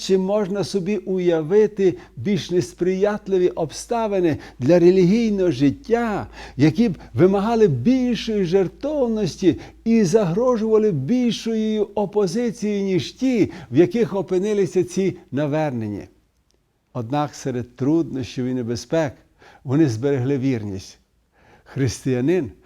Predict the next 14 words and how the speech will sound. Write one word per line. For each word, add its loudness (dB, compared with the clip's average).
може 4
намагатися -2
вибачити 0
свій -4
непослух 0
істині, 0
якою 4
вона 2
є 6
в 0
Ісусі, 0
позірно -2
нездоланними 2
перешкодами. 2